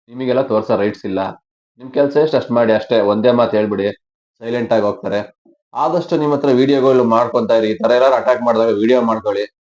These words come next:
ಅವಾಗ ಅವರು ಕೂಡ ಸೈಲೆಂಟ್ ಆಗ್ತಾರೆ, ಹೆದರ್ತಾರೆ. ವಿಡಿಯೋ ಮಾಡಿ ಸೋಷಿಯಲ್ ಮೀಡಿಯಾಗೆ ಹಾಕಿದ್ರೆ ನಮ್ ವಿರುದ್ಧನೂ ಪ್ರಾಬ್ಲಮ್ ಆಗುತ್ತಲ್ಲ ಅಂತ. ಯಾಕೆಂದ್ರೆ ಸೋಷಿಯಲ್ ಮೀಡಿಯಾ ಫಾಸ್ಟ್ ಇರೋದ್ರಿಂದ ಏನೇ ಒಂದ್ ಘಟನೆ ಒಳ್ಳೇದಾಗ್ಬೋದು ಕೆಟ್ಟದಾಗ್ಬೋದು ನಡೆದ್ರು ಕೂಡ ಇಮಿಡಿಯೇಟ್ ಆಗಿ ಸ್ಪ್ರೆಡ್ ಆಗ್ಬಿಡುತ್ತೆ ಎಲ್ಲಾ ಕಡೆ.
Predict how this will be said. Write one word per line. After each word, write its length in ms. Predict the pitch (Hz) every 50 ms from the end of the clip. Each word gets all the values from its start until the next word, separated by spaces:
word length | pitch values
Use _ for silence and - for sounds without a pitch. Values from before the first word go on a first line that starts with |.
| _ _
ಅವಾಗ 140 | 107 113 110
ಅವರು 240 | 101 98 110 120 123
ಕೂಡ 140 | - 123 117
ಸೈಲೆಂಟ್ 460 | 117 - - 107 110 117 113 101 -
ಆಗ್ತಾರೆ, 300 | 113 107 - - 107 107
ಹೆದರ್ತಾರೆ. 460 | 104 110 127 127 - 135 120 107 104
ವಿಡಿಯೋ 280 | 104 110 110 120 120 113
ಮಾಡಿ 200 | 113 113 113 110
ಸೋಷಿಯಲ್ 320 | 110 107 104 - 117 110
ಮೀಡಿಯಾಗೆ 200 | 110 107 110 104
ಹಾಕಿದ್ರೆ 380 | 104 101 - 104 104 101 107 110 - - _ _ _ _ _ _ _
ನಮ್ 160 | 104 104 107
ವಿರುದ್ಧನೂ 320 | 113 113 107 95 107 110 107
ಪ್ರಾಬ್ಲಮ್ 380 | - 104 104 110 117 110 107
ಆಗುತ್ತಲ್ಲ 380 | 104 104 104 107 - 107 101 98
ಅಂತ. 140 | 95 92 - 104
ಯಾಕೆಂದ್ರೆ 300 | 107 107 - 120 123 117
ಸೋಷಿಯಲ್ 400 | - - 113 113 113 127 123 117
ಮೀಡಿಯಾ 200 | 117 113 120 113 -
ಫಾಸ್ಟ್ 260 | 127 127 113 113 -
ಇರೋದ್ರಿಂದ 300 | 120 117 113 110 110 107 107 113 113 - _ _ _ _ _ _ _ _ _ _ -
ಏನೇ 200 | 107 120 135 143
ಒಂದ್ 180 | 143 143 135 120
ಘಟನೆ 300 | 123 110 107 - 123 117
ಒಳ್ಳೇದಾಗ್ಬೋದು 680 | 110 113 131 143 139 135 135 131 123 117 123 123 127
ಕೆಟ್ಟದಾಗ್ಬೋದು 640 | - 117 110 101 98 120 117 110 107 107 101 104
ನಡೆದ್ರು 320 | 98 101 107 117 117 120 117
ಕೂಡ 140 | - 110
ಇಮಿಡಿಯೇಟ್ 560 | 110 110 104 101 110 117 131 127 127 123 127 127
ಆಗಿ 100 | 113 -
ಸ್ಪ್ರೆಡ್ 280 | - 117 110 107 98
ಆಗ್ಬಿಡುತ್ತೆ 380 | 113 110 107 110 107 - - 104
ಎಲ್ಲಾ 180 | 98 101 110
ಕಡೆ. 420 | 110 - 117 95 - 101 - -